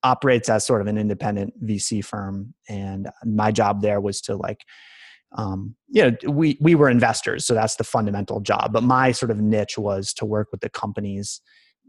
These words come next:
that we invested in, go inside those companies,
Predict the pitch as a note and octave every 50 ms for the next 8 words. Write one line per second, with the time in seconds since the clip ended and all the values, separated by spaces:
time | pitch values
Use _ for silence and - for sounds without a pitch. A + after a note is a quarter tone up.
0 | F#3 A#2+ A2+ A2 G#2 G#2 G2+ G#2 G#2 G2+ F#2+ G2 F#2 G2 F#2+ - - - G2 G2
1 | - - - A#2 - _ _ _ _ - B2 A#2 A#2+ A#2 G#2+ - - G2+ G2+ G2
2 | G#2 G2 - - G#2 G#2 - - G2+ F#2+ F#2+ F#2+ F#2 -